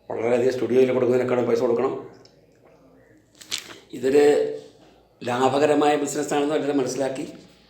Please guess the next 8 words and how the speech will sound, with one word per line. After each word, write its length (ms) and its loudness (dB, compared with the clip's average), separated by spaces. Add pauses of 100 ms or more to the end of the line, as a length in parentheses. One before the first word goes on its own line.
(640)
ഏ, 80 -8 (100)
പലരും 640 0 (300)
വീടുകൾ 460 4
തുറന്നു 400 2
നിന്ന് 200 0 (480)
വിശ്രമിക്കാനുള്ള 680 0
സൗകര്യം 380 0
തരാനുള്ള 420 -2